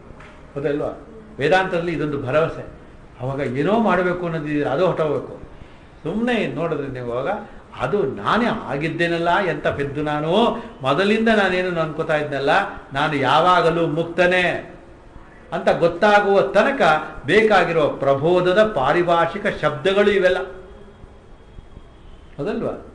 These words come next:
ಅದರಿಂದ ಹಿಂದಿನದನ್ನ ನೆನೆಸಿಕೊಂಡು ಸ್ಮರಣೆ ಮಾಡಿಕೊಂಡು ಗೋಳಾವುದನ್ನು ಮೊದಲು ಬಿಡಬೇಕು.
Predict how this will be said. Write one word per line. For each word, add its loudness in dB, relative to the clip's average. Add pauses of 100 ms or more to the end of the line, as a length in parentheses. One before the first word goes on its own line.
(260)
ಅದರಿಂದ -2
ಹಿಂದಿನದನ್ನ 0 (420)
ನೆನೆಸಿಕೊಂಡು -2
ಸ್ಮರಣೆ 2
ಮಾಡಿಕೊಂಡು -2
ಗೋಳಾವುದನ್ನು -2
ಮೊದಲು -2
ಬಿಡಬೇಕು. 0